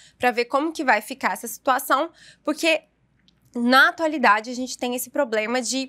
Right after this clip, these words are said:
pessoas pobres, proporcionalmente, pagarem ainda mais tributo do que tem,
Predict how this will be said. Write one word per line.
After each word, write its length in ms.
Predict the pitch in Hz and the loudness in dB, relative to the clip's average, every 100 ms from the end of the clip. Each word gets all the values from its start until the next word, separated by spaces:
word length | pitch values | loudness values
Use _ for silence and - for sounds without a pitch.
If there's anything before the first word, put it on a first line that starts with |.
| _ | _
pessoas 360 | 247 240 254 - | -2 0 -4 -2
pobres, 640 | - 233 233 254 277 - - - - _ _ - | 0 2 2 -4 -8 -10 -20 -20 -20 _ _ 0
proporcionalmente, 1500 | 330 427 403 370 320 330 294 240 214 185 208 240 - 294 _ _ | 0 2 0 -2 -2 -4 -2 -2 -4 -8 -8 -8 -8 -10 _ _
pagarem 540 | 247 240 240 254 262 | 0 0 -2 -2 -2
ainda 320 | 240 262 311 | -2 -2 -2
mais 280 | 330 285 277 | 0 0 -2
tributo 560 | - 233 214 220 262 311 - - _ | -6 -8 -6 -8 -8 -14 -16 -20 _
do 80 | 285 | -10
que 120 | 285 | -8
tem, 360 | 302 294 269 - | -2 0 0 -2